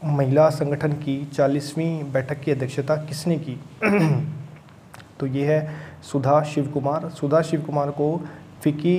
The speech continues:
लेडीज ऑर्गेनाइजेशन के चालीसवें अध्यक्ष के रूप में नियुक्ति की गई है, जो दक्षिण पूर्व एशिया की सबसे पुरानी महिला प्रधान व्यवसायी पट्टी है।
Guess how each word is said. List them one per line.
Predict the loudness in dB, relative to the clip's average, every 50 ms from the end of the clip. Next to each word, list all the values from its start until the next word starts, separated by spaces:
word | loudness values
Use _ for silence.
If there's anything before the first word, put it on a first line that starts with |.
| 2
लेडीज | 2 2 4 4 4 6 4 4 4
ऑर्गेनाइजेशन | 4 2 2 0 0 0 0 0 0 -2 -2 -2 -2 -2 -2
के | -2 -2 -2 -2 -2 -2
चालीसवें | 0 2 2 2 2 -2 -2 -2 0
अध्यक्ष | 0 0 -2 -4 -4
के | -4 -2
रूप | -2 -2
में | -2 0
नियुक्ति | 0 0 0 -2 -2 -4 -4
की | -4 -2 -4 -2
गई | 0 -2 -2
है, | -2 -2 -4 -4
जो | -4 -2
दक्षिण | -2 -2 -4 -2 -2 -2 -2 0
पूर्व | 0 -2 0 0 -2
एशिया | -2 -2 -4 -2 -2 -2 -2
की | -2 -2 -4
सबसे | -4 -4 -6 -4 -2 -2 -2
पुरानी | -2 0 0 0 0 0 0 -2
महिला | -2 -2 -2 0 0 0 0
प्रधान | 0 -2 -4 -2 -2 -2 -2
व्यवसायी | -2 -4 -4 -4 -2 0 -2 -2
पट्टी | 0 -4 -8 -6 -6 -4
है। | -2 -2 -2 -4